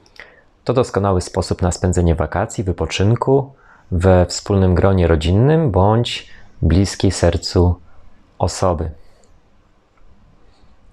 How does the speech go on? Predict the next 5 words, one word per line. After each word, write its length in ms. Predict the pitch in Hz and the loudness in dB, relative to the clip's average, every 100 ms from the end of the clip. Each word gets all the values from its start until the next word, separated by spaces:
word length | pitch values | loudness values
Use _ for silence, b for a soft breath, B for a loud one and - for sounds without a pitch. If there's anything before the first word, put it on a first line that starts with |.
| - | -2
Idealny 380 | 104 98 78 | 0 0 -2
sposób 560 | 76 - 101 - 131 - | -6 -4 -4 -2 -4 -2
na 200 | 90 87 | 0 0
przeżycie 680 | - 95 87 90 - 82 80 - | 2 0 2 0 2 2 2 -2
przygody, 680 | - 82 90 110 127 123 | -2 0 2 2 0 -2